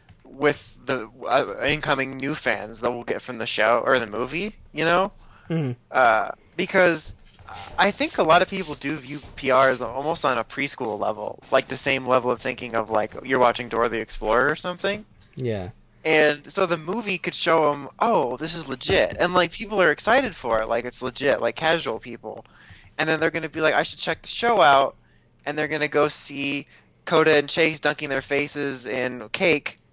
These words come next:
Speaker 1: and think, "Oh, the show's still the same it was in the nineties." And it's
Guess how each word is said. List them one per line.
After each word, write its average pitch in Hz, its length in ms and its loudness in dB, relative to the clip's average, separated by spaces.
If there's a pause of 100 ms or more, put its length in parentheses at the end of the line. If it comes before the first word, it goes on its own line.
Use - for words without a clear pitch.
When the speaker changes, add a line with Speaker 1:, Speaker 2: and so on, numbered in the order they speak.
Speaker 1:
and 135 140 -12
think, 135 260 0
"Oh, 180 240 8
the 127 120 -4
show's 143 280 2
still 147 220 0
the 127 80 -4
same 127 380 -4
it 120 120 0
was 120 280 4
in 113 140 -14
the 117 80 -10
nineties." 113 600 -4 (640)
And 147 120 0
it's - 280 -4